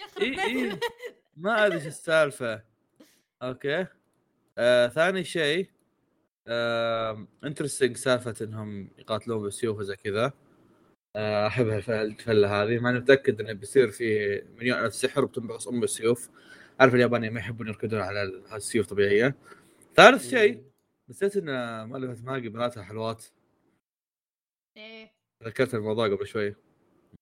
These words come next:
Speaker 1: عادي تعرف ترضي كل الطرفين صراحة.
Speaker 2: إيه، إيه.
Speaker 1: تقدر تطلع لك
Speaker 2: لاحظت
Speaker 1: شخصيات
Speaker 2: أنا.
Speaker 1: هنا، تطلع لك
Speaker 2: آه.
Speaker 1: شخصيات هناك. بس
Speaker 2: لا، لا،
Speaker 1: القصة
Speaker 2: لا.
Speaker 1: ص-، القصة صراحة حاولت أقراها وأفهمها، بس عجزت أفهمها. فإذا حد يدري، ما أدري.
Speaker 2: صراحة أقدر أتخيل إن نفس نظام قصة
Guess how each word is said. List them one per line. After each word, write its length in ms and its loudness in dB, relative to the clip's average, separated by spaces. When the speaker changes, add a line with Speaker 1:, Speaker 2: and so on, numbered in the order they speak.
Speaker 1:
عادي 220 -10
تعرف 360 -16
ترضي 260 -20
كل 140 -20
الطرفين 500 -20
صراحة. 340 -12
Speaker 2:
إيه، 480 2
إيه. 40 2
Speaker 1:
تقدر 120 -8
تطلع 140 -6
لك 60 -8
Speaker 2:
لاحظت 220 -4
Speaker 1:
شخصيات 280 2
Speaker 2:
أنا. 180 -6
Speaker 1:
هنا، 100 -10
تطلع 580 -16
لك 120 -16
Speaker 2:
آه. 160 -10
Speaker 1:
شخصيات 240 -8
هناك. 200 -14
بس 200 0
Speaker 2:
لا، 60 8
لا، 240 4
Speaker 1:
القصة 200 -2
Speaker 2:
لا. 160 -12
Speaker 1:
ص-، 120 -14
القصة 280 -8
صراحة 340 -4
حاولت 400 -6
أقراها 360 -8
وأفهمها، 400 -10
بس 320 -18
عجزت 260 -20
أفهمها. 460 -20
فإذا 320 -10
حد 200 -10
يدري، 640 -10
ما 100 -20
أدري. 200 -20
Speaker 2:
صراحة 300 2
أقدر 220 4
أتخيل 420 0
إن 640 -6
نفس 320 -6
نظام 260 -4
قصة 220 -6